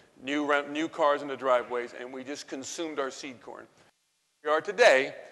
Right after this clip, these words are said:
with a massive amount of debt. The second place the debt built up was at the government level. It's continuing to build up, which I'll talk a little bit about later on.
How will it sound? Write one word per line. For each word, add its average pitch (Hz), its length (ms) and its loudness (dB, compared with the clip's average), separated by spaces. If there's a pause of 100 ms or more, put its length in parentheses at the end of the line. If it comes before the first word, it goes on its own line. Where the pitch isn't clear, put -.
(180)
with 127 160 2
a 123 40 4
massive 131 480 6
amount 139 260 4
of 123 60 0
debt. 113 180 2
The 127 80 -6
second 214 400 6
place 123 460 4 (540)
the 139 80 0
debt 127 280 6
built 127 220 6
up 127 180 8
was 123 140 -2
at 123 80 -8
the 135 80 0
government 127 360 6
level. - 200 -6 (1040)
It's 135 120 -4
continuing 170 380 2
to 147 80 2
build 131 160 8
up, 131 100 8
which 117 120 -2
I'll 120 80 2
talk 127 240 6
a 127 40 0
little 113 140 -2
bit 110 120 -2
about 110 200 4
later 113 260 2
on. 165 280 8